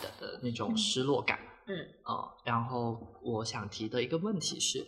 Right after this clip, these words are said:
Speaker 1: 我们如何可以在周日的晚上最大限度地延长它，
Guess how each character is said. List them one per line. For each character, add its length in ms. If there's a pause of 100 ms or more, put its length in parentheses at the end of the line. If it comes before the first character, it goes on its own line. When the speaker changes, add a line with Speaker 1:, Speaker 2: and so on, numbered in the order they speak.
(220)
Speaker 1:
我 60
们 180
如 160
何 260
可 200
以 100
在 180
周 220
日 240
的 140
晚 240
上 280
最 160
大 140
限 240
度 140
地 100
延 180
长 280
它， 340